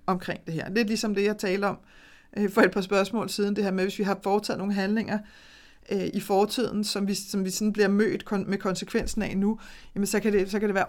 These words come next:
overvældende, og så kan vi næsten ikke holde ud at være i det. Så, øh, så det er typisk der,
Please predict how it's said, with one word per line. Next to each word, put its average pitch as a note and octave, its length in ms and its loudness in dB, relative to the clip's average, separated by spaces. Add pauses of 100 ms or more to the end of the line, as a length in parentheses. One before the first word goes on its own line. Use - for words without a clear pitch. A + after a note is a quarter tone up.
overvældende, G3+ 760 10
og E3 60 -4
så G#3 100 -4
kan G3 80 -4
vi G#3 60 2
næsten A#3+ 300 6
ikke F3 140 2
holde E3+ 160 -2
ud - 60 -6 (360)
at F3 100 0
være C#3 240 0
i G#2+ 40 -4
det. - 120 -10 (500)
Så, E3 440 8
øh, - 280 -2 (260)
så G#3 120 0
det G#3 140 2
er A3+ 40 4
typisk B3+ 440 4
der, A3+ 220 4